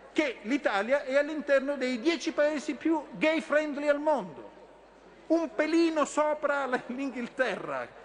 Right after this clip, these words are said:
che è settima, quindi noi saremmo ottavi. Quindi stiamo parlando sostanzialmente di una norma, di una legge che è fatta per inibire il pensiero libero,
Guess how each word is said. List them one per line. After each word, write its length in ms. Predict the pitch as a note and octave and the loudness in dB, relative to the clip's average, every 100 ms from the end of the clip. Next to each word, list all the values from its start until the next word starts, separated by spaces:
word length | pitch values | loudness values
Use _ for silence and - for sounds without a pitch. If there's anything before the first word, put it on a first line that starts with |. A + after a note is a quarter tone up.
| - - | -18 -4
che 140 | C4+ | 0
è 40 | |
settima, 520 | A3+ B3+ G#3 - F#3 F3 | 2 0 -2 -6 -6 -6
quindi 220 | A3 G#3+ | -4 -4
noi 120 | A3 | -2
saremmo 280 | G3+ G3 F3 | -2 0 -2
ottavi. 380 | - C#3 B2+ - - - - - | -2 -6 -6 -14 -18 -20 -10 0
Quindi 240 | E4+ C#4 | 2 2
stiamo 300 | - D4+ D4 | 0 0 2
parlando 800 | C4+ B3 F#3 E3 D#3 E3 - - - - | 0 0 0 0 -4 -4 -6 -20 -20 -10
sostanzialmente 1000 | - A3 B3 A3 G#3 E3+ D3+ C3+ F#3 F#3+ | -4 2 2 2 -2 -2 -10 -6 -4 -2
di 160 | A#3 | -2
una 520 | C4 C4 A3 E3+ D#3 - - - - - - | 0 0 0 0 -2 -8 -20 -20 -20 -20 -10
norma, 500 | - A#3 F#3+ - D3 | 0 2 2 0 -4
di 120 | D3 G3 | -2 -2
una 180 | A#3 | 0
legge 760 | F#3+ F3+ D3+ D3+ D3 C3+ C#3+ - - - | 0 -2 -4 -12 -10 -12 -12 -20 -20 -10
che 160 | - A3+ | 2 4
è 60 | A3+ | 4
fatta 440 | - D4+ D4+ C4+ | 0 -2 0 -2
per 200 | B3+ B3 | -2 -4
inibire 760 | A#3 A#3 F#3+ A3 F3+ C#3+ A#2 - - - - - - - - - - - - - | -2 -4 -2 0 -2 -4 -10 -18 -20 -20 -20 -20 -20 -20 -20 -20 -20 -20 -14 -6
il 140 | G#3 | -4
pensiero 720 | G#3+ A3 F3 G#3 D#3 C#3+ B2+ - - - - | 0 -2 -2 -4 -4 -8 -12 -16 -20 -18 -4
libero, 640 | F#3 G#3+ D3+ B2 A2 | 0 0 -2 -8 -10